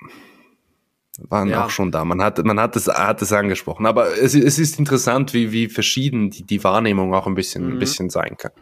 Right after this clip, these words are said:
Speaker 2: Dann einen großen Namen habe ich noch, der fällt da so ein bisschen raus und der würde meiner Einschätzung nach sehr in Richtung Caleb Williams gehen. Und zwar Cliff Kingsbury war bei den Cardinals Head Coach bis zwanzig zweiundzwanzig,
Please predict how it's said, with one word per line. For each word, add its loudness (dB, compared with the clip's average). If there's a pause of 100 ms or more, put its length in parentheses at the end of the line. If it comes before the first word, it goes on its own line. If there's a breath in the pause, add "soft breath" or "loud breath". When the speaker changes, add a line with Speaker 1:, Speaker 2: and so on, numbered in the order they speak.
(580 loud breath)
Speaker 2:
Dann -6
einen 0
großen -2
Namen 0
habe 0
ich -8
noch, -4
der -2
fällt -2
da 2
so -2
ein 0
bisschen -2
raus 2
und -8
der 0
würde -2
meiner 0
Einschätzung -6
nach -2 (420 loud breath)
sehr 0
in -4
Richtung -4
Caleb -6
Williams -2 (180)
gehen. 0 (320 loud breath)
Und -6
zwar 4
Cliff -4
Kingsbury -6
war 2
bei 2
den -4
Cardinals -2
Head -8
Coach -6
bis -10
zwanzig -8
zweiundzwanzig, -4